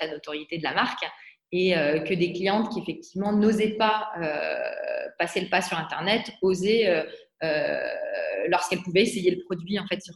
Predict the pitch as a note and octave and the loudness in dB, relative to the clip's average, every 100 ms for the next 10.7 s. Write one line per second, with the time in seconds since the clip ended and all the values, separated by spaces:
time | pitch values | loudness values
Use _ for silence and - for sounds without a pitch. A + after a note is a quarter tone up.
0 | - D3 - _ _ E3 E3 D#3+ E3 A#3 | -8 -8 -8 _ _ 0 2 2 2 2
1 | A#3+ F#3 G3 G3 F#3 D3+ D3+ E3 F3 F3+ | 4 4 2 0 -2 -4 -4 -4 0 0
2 | E3+ D#3 D3+ D3 F3 F3+ F#3 F3+ E3 - | -2 -2 -2 -2 -2 -2 -4 -6 -12 -12
3 | - F3 D#3+ C3+ B2+ - E3 A3 D#4+ - | -8 -8 -8 -12 -16 -10 -4 -2 -2 -4
4 | - - - G3+ G#3+ G3 F#3 F3+ A#3+ A#3+ | -14 -12 -2 2 4 6 4 4 6 8
5 | D4 - A#3+ A#3+ F4 F4 F4+ D#4+ D4 - | 8 6 2 4 6 8 6 6 4 2
6 | - - - A#3 A3 A#3 F#4 F4+ C4 B3+ | -2 -4 0 2 6 8 10 12 12 10
7 | G#3+ G#3+ A3+ B3+ B3 C4 D#4+ F#4+ C4+ G#3 | 10 10 10 8 6 8 8 8 4 2
8 | G3 - - A#3+ C#5 - - - _ F#3 | -2 -8 -2 0 0 -2 -12 -16 _ 2
9 | F3+ F3 E3+ - F3+ E3 E3 D#3+ E3+ F3 | 4 4 0 -2 -4 -2 -2 -2 -2 2
10 | G3+ G3 G#3+ C4 B3+ F3 | 6 8 8 8 6 4